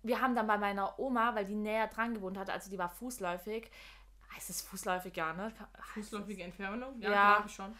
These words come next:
Speaker 1: Ähm, da haben wir dann auch gepennt ein paar. Das war ganz süß, meine Oma hat uns dann auch morgens noch Frühstück gemacht und so.
Speaker 2: Ja, ich hab da auch übernachtet, ja.
Speaker 1: Ja, ja, das kann gut sein, weil wenn Leute halt was getrunken haben und so.
Speaker 2: Ja.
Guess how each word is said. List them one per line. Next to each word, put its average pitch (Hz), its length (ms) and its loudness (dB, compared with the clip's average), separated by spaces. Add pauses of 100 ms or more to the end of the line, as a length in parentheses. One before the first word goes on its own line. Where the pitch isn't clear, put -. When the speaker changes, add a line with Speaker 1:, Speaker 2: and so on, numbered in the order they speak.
(360)
Speaker 1:
Ähm, 208 360 4
da 214 180 8
haben 233 160 0
wir 208 80 0
dann 196 280 -2
auch 185 180 -4
gepennt 196 420 -6
ein 240 80 -6
paar. 277 380 0 (220)
Das - 140 -10
war 214 100 0
ganz 196 180 -2
süß, 220 200 -10
meine 196 180 -2
Oma 196 160 -2
hat 196 80 -6
uns 196 120 -10
dann 190 140 -8
auch 185 80 -6
morgens 185 300 -4
noch 185 100 -12
Frühstück 208 380 -10
gemacht 180 340 -8
und 185 120 -12
so. 185 220 -6
Speaker 2:
Ja, 220 380 0
ich 220 80 -4
hab 226 80 -6
da 202 120 0
auch 240 120 -4
übernachtet, 196 600 -6
ja. 196 340 -12
Speaker 1:
Ja, 262 220 10 (140)
ja, 240 180 4
das 226 160 -8
kann 233 180 -2
gut 214 140 -6
sein, 190 300 -2
weil 190 260 0 (100)
wenn 202 360 -6
Leute 196 220 -2
halt 190 120 -6
was 185 120 -10
getrunken 196 480 -10
haben 185 240 -4
und 190 140 -8
so. 208 280 -6 (300)
Speaker 2:
Ja. 190 240 -10